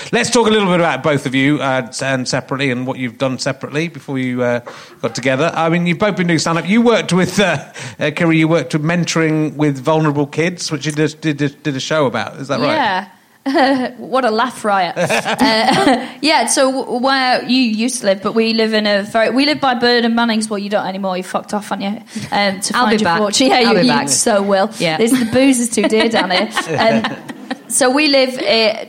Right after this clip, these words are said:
Speaker 2: really close to Burnham Manning's Embassy Club, like, about two streets away. So I started volunteering a while ago, uh, in the area.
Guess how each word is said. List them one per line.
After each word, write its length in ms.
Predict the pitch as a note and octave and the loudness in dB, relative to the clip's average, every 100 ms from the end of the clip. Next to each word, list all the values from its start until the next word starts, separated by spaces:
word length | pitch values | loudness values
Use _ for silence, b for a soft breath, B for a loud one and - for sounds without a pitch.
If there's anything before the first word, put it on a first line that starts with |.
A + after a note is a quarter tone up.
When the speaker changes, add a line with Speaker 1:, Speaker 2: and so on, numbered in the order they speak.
| A#3 | -4
Speaker 2:
really 320 | A#3 C#4 C4+ | 0 2 2
close 240 | C4 C4 B3+ | 2 2 0
to 80 | |
Burnham 320 | A3 A#3 A3 A3 | 0 2 2 2
Manning's 260 | G#3+ A3 | 2 2
Embassy 320 | A3+ A3+ A3+ A3+ | 2 0 0 -2
Club, 360 | B3+ C4 - | 0 -2 -2
like, 220 | - G#3+ A3 | -4 -2 0
about 260 | G#3 - | -2 -2
two 160 | - A#3+ | 0 0
streets 400 | A#3 G3+ G#3 - | 0 -2 -2 -2
away. 320 | A3 G#3+ C4+ B B | 0 2 0 B B
So 340 | - A3+ G#3+ G#3+ | -2 2 4 4
I 280 | G#3 A3 | 2 2
started 340 | A3 A3+ G3+ G#3 | 0 0 0 0
volunteering 560 | G#3 G#3 G#3 A#3 G#3+ | -2 -2 -4 -4 -2
a 60 | G3 | 0
while 260 | G#3 G#3 G#3 | 2 2 0
ago, 300 | G#3 F#3 F#3+ | -2 0 0
uh, 640 | F#3 - F#3 F#3+ - F#3 | -2 -2 -2 -2 -2 -4
in 240 | G3+ G#3+ G#3 | 0 0 0
the 140 | G3 | 0
area. 560 | G3 F#3+ D#3+ F3 G#3 | 0 -2 -4 -4 -4